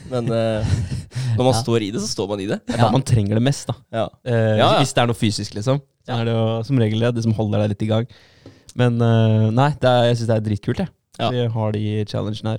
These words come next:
Speaker 3: Hva skal du, vil vi presentere neste, eller?
Speaker 2: Ja.
Speaker 3: Mars Challenge?
Speaker 2: Ja,
Speaker 3: Ja.
Speaker 2: kjør på. Det
Speaker 3: Ja.
Speaker 2: er, eh, pushups og knebøy annenhver dag.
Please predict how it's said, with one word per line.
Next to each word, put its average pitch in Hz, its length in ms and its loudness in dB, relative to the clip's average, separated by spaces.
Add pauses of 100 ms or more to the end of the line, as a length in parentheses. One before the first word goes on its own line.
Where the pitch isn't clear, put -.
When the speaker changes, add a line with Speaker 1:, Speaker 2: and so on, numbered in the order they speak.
(140)
Speaker 3:
Hva 156 200 4
skal - 180 -4
du, 139 400 -2
vil 135 120 -4
vi 135 280 2
presentere 123 480 0
neste, 123 220 -2
eller? 190 160 2
Speaker 2:
Ja. 202 100 -6
Speaker 3:
Mars - 360 2
Challenge? 135 420 2 (120)
Speaker 2:
Ja, 127 300 0 (120)
Speaker 3:
Ja. 156 140 2
Speaker 2:
kjør 147 180 0
på. 135 200 -2 (160)
Det 151 80 0
Speaker 3:
Ja. 147 80 4
Speaker 2:
er, 139 80 2
eh, 143 480 2
pushups - 560 -2
og 131 320 -2
knebøy 120 500 -2
annenhver 110 300 -4
dag. 131 300 -2